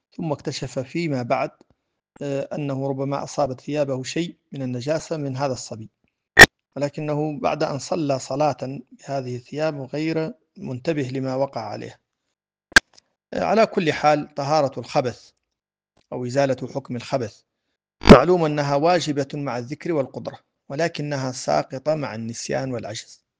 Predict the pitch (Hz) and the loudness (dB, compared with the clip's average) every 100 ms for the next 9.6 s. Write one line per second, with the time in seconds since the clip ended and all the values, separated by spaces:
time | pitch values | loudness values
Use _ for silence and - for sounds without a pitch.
0 | - 107 104 123 120 110 107 - - - | -18 -12 -10 -8 -10 -10 -12 -14 -16 -18
1 | _ _ _ _ _ - 139 185 170 170 | _ _ _ _ _ -6 0 2 4 4
2 | 147 156 156 151 143 139 180 151 147 175 | 4 0 0 2 2 0 -2 2 6 6
3 | 165 170 - _ _ _ _ - - - | 6 -4 -6 _ _ _ _ 12 12 12
4 | 143 143 139 139 139 120 135 127 - 151 | -4 -6 -6 -2 0 0 0 -2 2 2
5 | 139 - 131 123 123 160 - 156 165 180 | 2 -6 -4 -4 0 0 0 2 2 0
6 | 160 156 147 135 139 123 - 135 127 120 | -2 -4 -4 -6 -6 -10 -8 -6 -6 -10
7 | - - 135 _ _ _ _ _ _ _ | -10 -12 -14 _ _ _ _ _ _ _
8 | - 151 170 175 165 196 190 208 185 175 | -2 0 2 0 0 2 0 0 0 0
9 | 160 175 180 170 139 127 | 0 -2 -2 -2 -2 -6